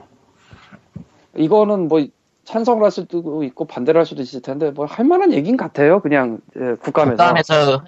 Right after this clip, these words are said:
Speaker 2: 흔히 얘기 나오는 그런 얘기죠.
Speaker 1: 그러니까 이거는 아까 말한 백재현 의원의 그 세계보다는 좀 제대로 된 말 같아. 비교적.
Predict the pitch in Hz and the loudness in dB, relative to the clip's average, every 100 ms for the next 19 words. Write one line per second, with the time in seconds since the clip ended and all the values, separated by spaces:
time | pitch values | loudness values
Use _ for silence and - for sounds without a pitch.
0 | - 160 139 104 101 98 98 92 90 87 | -6 -2 -2 -2 -4 -2 -2 -2 -6 -10
1 | - 104 101 98 - - - 117 _ _ | -10 -6 -4 -6 -16 -14 -14 -14 _ _
2 | _ _ _ _ _ _ _ _ _ 156 | _ _ _ _ _ _ _ _ _ -6
3 | 131 151 220 208 165 131 135 - 185 160 | -2 2 2 2 0 -6 -6 -2 -2 -2
4 | 156 131 - 165 156 147 139 135 131 151 | -8 -8 -6 -4 -4 -6 -4 -4 -4 -2
5 | 185 190 143 - 151 135 131 - 120 139 | -2 -2 -2 -10 -12 -12 -14 -10 -4 -2
6 | 143 127 120 117 - - 247 - 123 - | -2 -4 -6 -8 -16 -12 -4 -2 -2 -4